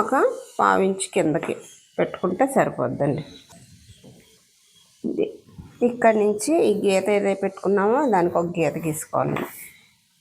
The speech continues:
ఈ బ్యాక్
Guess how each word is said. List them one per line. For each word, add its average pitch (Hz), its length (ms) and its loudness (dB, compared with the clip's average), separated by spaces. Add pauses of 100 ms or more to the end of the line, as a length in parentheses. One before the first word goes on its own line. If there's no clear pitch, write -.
(2000)
ఈ 220 40 4 (800)
బ్యాక్ 175 260 2